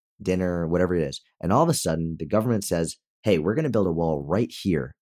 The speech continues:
So you're still the same distance from your parents, but now it's gonna take you over two hours to get to see them because we put a wall right in between you. It's terrible, but it's saving Israeli lives.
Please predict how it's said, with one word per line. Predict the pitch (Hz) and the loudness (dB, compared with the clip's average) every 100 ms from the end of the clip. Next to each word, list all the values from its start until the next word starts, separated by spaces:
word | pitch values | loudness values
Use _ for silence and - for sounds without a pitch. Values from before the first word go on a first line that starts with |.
| _ _ _ _ _ _ _ | _ _ _ _ _ _ _
So | - - 90 85 _ _ _ _ - | 0 4 4 4 _ _ _ _ -4
you're | 90 95 | 0 2
still | - 180 | 4 4
the | |
same | - 107 87 | 4 2 0
distance | 90 - 127 | 0 -4 -4
from | 139 | -2
your | 139 | -2
parents, | 147 143 147 - _ _ - | -2 -2 -4 -10 _ _ 0
but | - | 4
now | 120 | 4
it's | 127 | 2
gonna | 127 117 | 0 2
take | 117 107 | 0 2
you | 104 | 4
over | 87 82 | 4 2
two | - 104 82 | 2 4 4
hours | 78 73 65 | 2 -2 -4
to | - | -8
get | 73 - | -8 -8
to | |
see | - 76 | -6 -4
them | 67 60 _ _ _ _ _ _ _ _ _ _ _ _ - 85 | -6 -10 _ _ _ _ _ _ _ _ _ _ _ _ -6 0
because | 87 92 78 71 | 4 4 2 -2
we | 87 90 | 0 2
put | 82 | 2
a | |
wall | 78 80 73 | 2 2 2
right | 73 78 | -2 -4
in | 71 | -6
between | 71 76 73 64 | -10 -8 -8 -10
you. | - _ _ _ _ _ _ _ _ _ _ - | -16 _ _ _ _ _ _ _ _ _ _ -8
It's | - | -2
terrible, | 139 190 202 - _ _ _ _ _ _ _ _ _ _ _ _ _ _ _ - | 2 2 0 -6 _ _ _ _ _ _ _ _ _ _ _ _ _ _ _ 0
but | 80 | 2
it's | 76 | 2
saving | - 80 78 | 2 2 2
Israeli | 78 80 80 85 | -2 0 -2 0
lives. | 110 160 - - - | -2 -6 -8 -10 -12